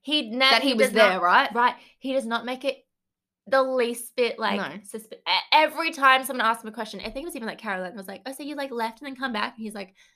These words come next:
Speaker 1: "Something like that." Just say yes.
Speaker 2: <laughs> It's so dramatic.
Speaker 1: No one's gonna ask anything further.
Speaker 2: Like, yeah.
Speaker 1: You can just be like, "Yeah, I, like, left to, you know, visit my uncle and I came
Speaker 2: Something
Speaker 1: back and
Speaker 2: like
Speaker 1: now I'm
Speaker 2: that.
Speaker 1: living with him."
Speaker 2: Yeah.
Speaker 1: Yeah. You don't need to be, like,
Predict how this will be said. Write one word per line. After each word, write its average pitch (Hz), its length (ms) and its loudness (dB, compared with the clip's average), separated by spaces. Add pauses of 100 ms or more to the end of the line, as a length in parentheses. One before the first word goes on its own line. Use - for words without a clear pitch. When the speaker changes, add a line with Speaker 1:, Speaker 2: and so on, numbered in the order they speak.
(140)
Speaker 1:
"Something 196 420 -12
like 190 200 -14
that." 190 240 -16
Just 494 260 6
say 523 200 6
yes. 262 280 4 (100)
Speaker 2:
<laughs> 226 420 -14
It's - 220 2
so 269 200 6
dramatic. 220 500 2
Speaker 1:
No 285 80 4
one's 523 240 2
gonna 392 240 2
ask 262 400 4
anything 240 340 -6
further. 214 340 -4 (100)
Speaker 2:
Like, 196 320 -2
yeah. 185 240 -4
Speaker 1:
You 269 100 -4
can 415 140 -4
just 415 160 -8
be 381 80 -4
like, 349 200 0
"Yeah, 311 280 0 (100)
I, 240 120 -2
like, 240 180 -4
left 220 340 -6
to, 202 340 -10 (120)
you 202 120 -14
know, 185 100 -12 (100)
visit 196 200 -14
my 190 140 -14
uncle 202 360 -14
and 190 120 -8
I 190 40 -8
came 190 40 -12
Speaker 2:
Something 220 140 -10
Speaker 1:
back 190 200 -10
and - 20 -14
Speaker 2:
like - 100 -10
Speaker 1:
now - 80 -8
I'm 196 100 -8
Speaker 2:
that. - 80 -8
Speaker 1:
living 170 140 -10
with 196 80 -16
him." - 320 -14
Speaker 2:
Yeah. 190 380 0
Speaker 1:
Yeah. 214 140 -4 (380)
You 466 80 6
don't 622 100 8
need 494 180 -4
to - 0 -
be, 370 80 -2
like, 294 260 2